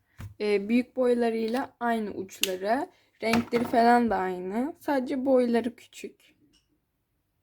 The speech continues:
Yazımları da bu şekilde. Bunlar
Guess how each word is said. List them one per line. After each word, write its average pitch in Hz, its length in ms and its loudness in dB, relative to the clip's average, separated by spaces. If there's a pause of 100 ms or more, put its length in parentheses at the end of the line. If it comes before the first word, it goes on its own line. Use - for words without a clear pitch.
(680)
Yazımları 262 640 2
da 277 100 2
bu 285 60 4
şekilde. 226 720 -2 (920)
Bunlar 226 640 0